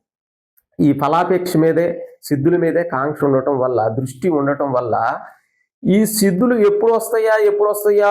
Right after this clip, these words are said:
చక్రాలు ఎప్పుడు యాక్టివేట్ అవుతాయి, అనుభవం ఎప్పుడు వస్తది అనేటువంటి దృష్టిలో ఉండటం వల్ల నిరాశ చెందుతారు. ఈ నిరాశ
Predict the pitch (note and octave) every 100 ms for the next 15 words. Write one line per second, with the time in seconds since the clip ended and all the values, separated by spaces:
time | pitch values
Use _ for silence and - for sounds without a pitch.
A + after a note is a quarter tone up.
0 | G3+ G3+ E3+ F3+ G3 G3 F#3+ F#3+ F#3 F#3+
1 | F#3 F3+ F#3 F#3 F#3 F3 E3 F3 F#3+ F#3+
2 | F#3 F3+ F3 - F3+ F3+ F#3 - D#3 E3+
3 | F3 E3+ E3+ D#3+ D3+ D#3+ F#3 F#3 D#3+ D#3+
4 | D#3+ E3 D3+ C#3 C3 C#3 B2 C3+ - -
5 | _ _ - G#2+ C#3+ F3 A#3 A#3+ A3 D#3+
6 | C#3+ B2+ G#2+ - - _ _ _ _ _
7 | _ _ _ C3 D#3+ D3+ C3 D#3+ G#3+ C4+